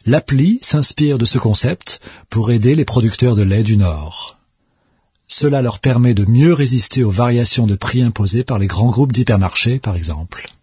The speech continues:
Concrètement, le prix du litre de lait sera fixé après la négociation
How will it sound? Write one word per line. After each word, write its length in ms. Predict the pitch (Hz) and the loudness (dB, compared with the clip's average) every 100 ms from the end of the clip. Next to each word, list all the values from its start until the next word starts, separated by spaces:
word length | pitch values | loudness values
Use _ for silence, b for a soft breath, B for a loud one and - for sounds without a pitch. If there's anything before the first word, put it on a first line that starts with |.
| _ _ _ _ _ b b b b _ | _ _ _ _ _ b b b b _
Concrètement, 640 | - 165 143 - 120 143 214 B B B B | -2 0 -2 0 0 0 -4 B B B B
le 160 | 117 127 | -2 -2
prix 480 | - - 196 180 | -4 -2 2 2
du 120 | 127 123 | 2 2
litre 340 | 170 - 135 | 0 0 0
de 100 | 113 | 0
lait 220 | 107 147 | 0 0
sera 260 | - 131 110 | 0 0 -2
fixé 480 | - 147 - 151 127 | -4 -2 0 0 0
après 260 | - 120 | -2 -2
la 140 | 107 104 | 0 2
négociation 920 | 139 156 147 131 117 - 120 156 | 4 4 2 2 0 0 0 -2